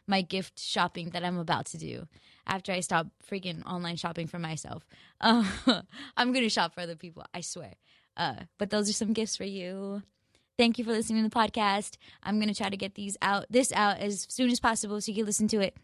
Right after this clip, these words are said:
And have a great week. Have a great weekend. Have a great day.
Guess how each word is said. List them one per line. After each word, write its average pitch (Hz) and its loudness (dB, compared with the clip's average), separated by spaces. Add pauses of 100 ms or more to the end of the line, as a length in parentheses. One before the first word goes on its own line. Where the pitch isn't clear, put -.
(540)
And 196 -2
have 208 2
a 220 -6
great 214 -2
week. 208 -6 (280)
Have 208 2
a - 0
great 208 0
weekend. 196 0 (140)
Have 196 -4
a 208 -2
great 202 -2
day. 202 -2